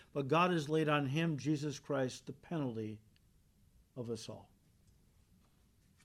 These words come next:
Look, guys, I know it's not easy, and a lot of pastors, they just cannot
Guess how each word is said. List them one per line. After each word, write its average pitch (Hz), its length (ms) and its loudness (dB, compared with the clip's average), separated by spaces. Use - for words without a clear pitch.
Look, 190 180 6
guys, 180 200 6
I 214 140 6
know 208 240 6
it's - 220 -2
not 180 240 0
easy, 160 320 2
and 151 100 2
a - 20 0
lot 214 160 2
of 208 100 -4
pastors, 190 580 0
they 170 200 -4
just - 260 -6
cannot 156 760 0